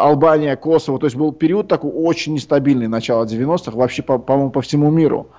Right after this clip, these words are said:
И музыка отражала вот это неспокойствие, вот этот какой-то хаос. И она, получается, не несёт такой позитивный заряд, наверное, поэтому тоже не зап-, не запомнилась. А восьмидесятые —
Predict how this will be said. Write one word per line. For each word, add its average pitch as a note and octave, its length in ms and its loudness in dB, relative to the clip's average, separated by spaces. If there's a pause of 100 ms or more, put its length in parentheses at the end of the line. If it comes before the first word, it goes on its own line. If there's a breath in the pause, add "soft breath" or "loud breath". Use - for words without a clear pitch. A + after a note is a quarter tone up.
(440 soft breath)
И D#3+ 340 6
музыка G3 440 2
отражала E3 420 4
вот C3+ 160 2
это C3 180 -6
неспокойствие, D3+ 720 2
вот C3+ 100 2
этот C3 220 -2
какой-то C3 300 -2
хаос. B2+ 600 2
И C#3+ 340 4 (440 soft breath)
она, D3+ 260 0
получается, D#3 540 2
не D#3 160 0
несёт F3 240 4
такой C#3+ 220 2
позитивный D3 460 2
заряд, C#3+ 300 2
наверное, B2+ 240 -6
поэтому C3 600 -2 (220)
тоже B2 280 2
не B2 100 -6
зап-, A2+ 280 -8
не C3+ 140 -4
запомнилась. A2 720 -4
А B2+ 120 0
восьмидесятые — E3 480 2